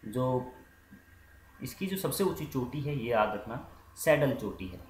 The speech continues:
ये कहाँ पर है? अंडमान के अंदर, सैडल चोटी, ठीक है। और ये टेन डिग्री चैनल हो गया, सैडल चोटी होगी, पोर्ट ब्लेयर इसकी सिटी हो गई और ये बंगाल की खाड़ी के अंदर है। हाल ही में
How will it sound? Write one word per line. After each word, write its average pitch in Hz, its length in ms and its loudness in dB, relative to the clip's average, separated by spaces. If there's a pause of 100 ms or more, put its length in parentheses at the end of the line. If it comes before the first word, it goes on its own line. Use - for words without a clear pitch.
(280)
ये 147 80 2
कहाँ 135 320 -2
पर 135 80 0
है? - 160 -6
अंडमान 101 420 -2
के - 160 -14
अंदर, - 280 -18 (400)
सैडल 104 440 2
चोटी, 85 320 -12 (300)
ठीक 143 160 -6
है। - 140 -12 (380)
और 98 480 -2 (340)
ये 117 120 -4
टेन 151 280 2
डिग्री 160 200 -2
चैनल 160 260 0
हो 156 100 -2
गया, - 200 -4
सैडल 131 340 2
चोटी 120 300 -4
होगी, 151 240 -4 (220)
पोर्ट 135 200 2
ब्लेयर 117 220 4
इसकी 104 260 -6
सिटी 123 280 -4
हो 160 140 -2
गई 160 180 -2 (440)
और 117 160 6
ये 127 120 2
बंगाल 104 360 2
की - 160 -6
खाड़ी 139 240 0
के 107 100 -6
अंदर - 180 -10
है। - 160 -18 (2000)
हाल 208 280 10
ही 220 100 4
में 190 380 0